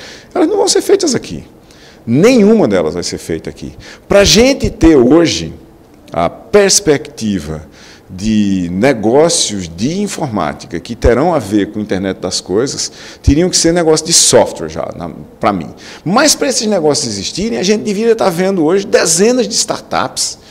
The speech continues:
que estariam em incubadoras, saindo de universidades,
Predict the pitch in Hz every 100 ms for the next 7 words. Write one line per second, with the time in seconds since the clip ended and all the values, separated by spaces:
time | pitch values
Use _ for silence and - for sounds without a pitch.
0 | - - - - 139 135 160 131 120 117
1 | 107 104 107 95 113 95 85 98 147 139
2 | 120 - 107 113 110 101 92 82 85 95
3 | 139 131 120 -